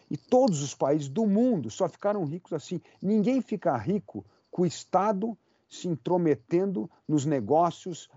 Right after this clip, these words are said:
na vida das pessoas e só distribuindo renda.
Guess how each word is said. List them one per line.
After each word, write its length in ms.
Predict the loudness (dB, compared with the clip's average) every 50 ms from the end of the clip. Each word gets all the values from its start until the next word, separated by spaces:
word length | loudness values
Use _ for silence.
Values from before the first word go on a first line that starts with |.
| -8
na 160 | -4 -2 -2 -2
vida 280 | -2 -4 -4 -4 -4 -2
das 180 | -4 -4 -6
pessoas 720 | -6 -10 -10 -10 -8 -6 -4 -2 0 0 -2 -2 -4 -8 _ _ -8
e 80 | -6 -6
só 320 | -6 -4 -2 0 0 0
distribuindo 580 | 0 -4 -8 -10 -10 -8 -6 -6 -6 -4 -4 -4
renda. 380 | -4 -4 -4 -4 -4 -6 -8